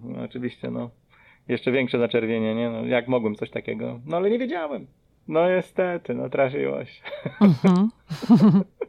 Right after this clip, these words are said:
Speaker 2: Ale na zajęciach nikt ci nic nie powiedział, tak? Tylko po prostu się śmiali.
Speaker 1: No tak, cała klasa po prostu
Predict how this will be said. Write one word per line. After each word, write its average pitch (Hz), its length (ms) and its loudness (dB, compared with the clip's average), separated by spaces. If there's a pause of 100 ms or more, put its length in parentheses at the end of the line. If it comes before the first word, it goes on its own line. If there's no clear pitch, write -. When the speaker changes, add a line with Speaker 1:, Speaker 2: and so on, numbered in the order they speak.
(680)
Speaker 2:
Ale 175 120 4
na 170 120 4
zajęciach 165 440 0
nikt 180 260 2
ci - 140 -2
nic 185 280 0
nie 196 80 2
powiedział, 160 440 0
tak? 190 220 -2
Tylko 185 240 -4
po 180 100 -12
prostu - 260 -12
się 208 140 -8
śmiali. 160 360 -2 (480)
Speaker 1:
No 170 140 -2
tak, 381 380 -4
cała 143 280 4
klasa 135 320 0
po 127 100 -2
prostu 127 840 -4